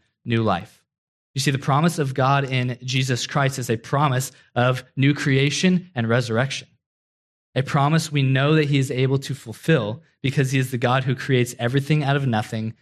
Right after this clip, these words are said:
and who makes dead things live. Humans are very creative, and we have created a lot of really cool things. We have never, not once, created something out of nothing.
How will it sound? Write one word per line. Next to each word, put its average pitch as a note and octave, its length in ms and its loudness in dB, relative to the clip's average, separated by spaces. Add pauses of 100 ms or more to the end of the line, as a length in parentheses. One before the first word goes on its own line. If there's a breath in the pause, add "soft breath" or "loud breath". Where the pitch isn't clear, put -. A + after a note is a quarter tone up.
(160)
and C3 80 -6
who C3 80 0
makes A2+ 260 -2
dead A#2+ 320 -2
things F2+ 480 -12 (340)
live. F#2 400 -4 (840)
Humans D#3+ 320 2
are C3 100 2
very B2 440 0
creative, G#2 600 -8 (180)
and A#2 100 -10
we C3 100 2
have C3+ 160 0
created A2+ 560 -2 (260)
a A#2+ 60 -8
lot A#2+ 220 0
of A2 100 -4
really A2+ 380 -2
cool A2+ 240 -6
things. G2 500 -14 (560)
We B2+ 140 2
have C3 200 0
never, B2 440 0
not A#2+ 280 -2
once, A#2 460 -4
created G2+ 380 -6
something A2 420 -8
out G2 100 -8
of F#2 80 -18
nothing. F#2 380 -14